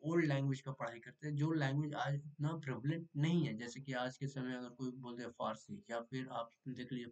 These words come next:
पर्शियन, तो ये सब उनकी काफ़ी उनके पुराने language है, उनमें ज़्यादा यूज़ में नहीं है,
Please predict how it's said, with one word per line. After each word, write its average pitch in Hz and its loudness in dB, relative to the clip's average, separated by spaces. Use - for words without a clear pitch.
पर्शियन, 131 -2
तो 147 4
ये 143 8
सब 165 -2
उनकी 160 -2
काफ़ी 127 0
उनके 175 0
पुराने 147 6
language 113 0
है, 107 -8
उनमें 165 2
ज़्यादा 147 2
यूज़ 165 4
में 147 6
नहीं 110 2
है, 147 -6